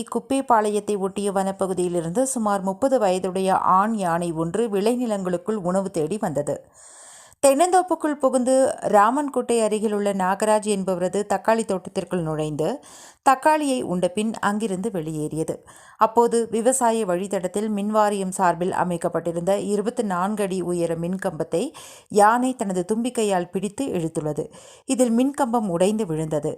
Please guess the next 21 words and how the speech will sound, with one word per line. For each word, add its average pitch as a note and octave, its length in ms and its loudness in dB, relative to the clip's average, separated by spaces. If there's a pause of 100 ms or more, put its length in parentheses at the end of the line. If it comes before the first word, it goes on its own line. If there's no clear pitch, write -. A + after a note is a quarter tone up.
(120)
எதிர்பாராத F#3 640 4
விதமாக D#3+ 580 -2 (320)
மின்கம்பியில் A#3 720 0
இருந்து F3 280 -4 (100)
யானையின் F#3 520 0
உடலில் E3 400 2 (360)
மின்சாரம் B3+ 600 4
பாய்ந்ததில் E3+ 540 -2
யானை F#3 360 4
சம்பவ F#3 420 0
இடத்திலேயே E3 540 -4
உயிரிழந்தது. F3 760 0 (500)
யானையின் B3 640 4
பிளிரல் C4 460 0
சத்தம் F3 300 -2
கேட்டு F3+ 360 -2 (120)
அருகிலிருந்த G3+ 680 0
தோட்டத்தினர் F#3 400 -2 (200)
ஓடி F#3 240 -2
வந்து F3 240 -4
பார்த்து D#3+ 380 -2